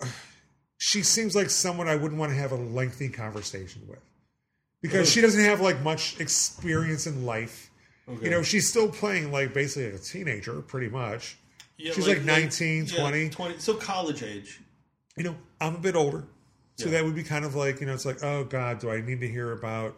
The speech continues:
Speaker 1: I don't know, your mates again, blah,
Speaker 2: I
Speaker 1: blah,
Speaker 2: don't
Speaker 1: blah."
Speaker 2: care about your job at the shop.
Speaker 1: You know, well, I would pretend to care for
Speaker 2: Well, of
Speaker 1: a
Speaker 2: course,
Speaker 1: while.
Speaker 2: of course.
Speaker 1: Uh, and then, so I guess I would, uh, um, um, Chardonnay, what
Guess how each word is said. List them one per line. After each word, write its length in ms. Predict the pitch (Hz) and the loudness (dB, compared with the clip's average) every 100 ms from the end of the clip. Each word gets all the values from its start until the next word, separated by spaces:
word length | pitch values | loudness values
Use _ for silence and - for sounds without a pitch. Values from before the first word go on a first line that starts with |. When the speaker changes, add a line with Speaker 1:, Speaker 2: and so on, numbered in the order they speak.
| 113 | -8
Speaker 1:
I 160 | 113 | -6
don't 100 | 110 | -6
know, 240 | 104 104 104 | -8 -8 -8
your 160 | 107 104 | -6 -4
mates 360 | 110 120 123 107 | -2 -2 -2 -8
again, 280 | 104 101 | -8 -8
blah, 220 | 95 120 117 | -2 0 2
Speaker 2:
I 60 | |
Speaker 1:
blah, 200 | 180 196 | 4 2
Speaker 2:
don't 100 | - | 0
Speaker 1:
blah." 140 | 113 107 | -2 -2
Speaker 2:
care 260 | 185 202 202 | 0 0 0
about 260 | 175 180 | 0 0
your 140 | 170 156 | 0 2
job 360 | 160 170 170 | 4 4 4
at 100 | 165 | -2
the 100 | - | -2
shop. 540 | 147 - 160 170 156 - - _ _ _ _ _ _ _ | -2 0 0 0 0 -4 -18 _ _ _ _ _ _ _
Speaker 1:
You 100 | - | -4
know, 140 | 147 135 | -2 0
well, 300 | 135 147 147 | 0 -2 0
I 160 | 139 135 | 0 0
would 260 | 131 113 | 0 -4
pretend 480 | 127 110 - 180 185 | -8 -8 -4 -4 -4
to 80 | 135 | -8
care 360 | - 107 95 101 | -6 -8 -6 -4
for 120 | 147 | -2
Speaker 2:
Well, 80 | 147 | -2
of 60 | |
Speaker 1:
a 20 | |
Speaker 2:
course, 300 | 101 123 113 | 0 0 -2
Speaker 1:
while. 120 | 95 101 | -4 -10
Speaker 2:
of 120 | 143 | -12
course. 380 | - 117 95 - | -10 -10 -10 -4
Speaker 1:
Uh, 340 | 135 135 139 143 | 0 2 0 -2
and 140 | 185 | -4
then, 180 | 202 208 | -2 -2
so 240 | - 214 196 | -2 2 2
I 120 | 185 | 2
guess 300 | 175 185 - | 2 0 0
I 160 | 165 156 | 0 0
would, 340 | 151 151 151 | 2 0 0
uh, 440 | 151 143 139 143 139 | 0 -2 -2 -4 -4
um, 240 | 135 131 - - - - _ _ | -4 -8 -12 -16 -16 -16 _ _
um, 560 | 131 127 123 120 117 135 _ _ - - _ _ - | -2 -2 -2 -4 -8 -14 _ _ -18 -18 _ _ -16
Chardonnay, 1700 | - - - - 131 135 139 139 147 147 147 147 151 160 160 165 160 | -12 -10 -10 -12 -8 -4 -4 -4 -6 -6 -6 -6 -8 -8 -8 -10 -12
what 200 | 65 67 | -12 -12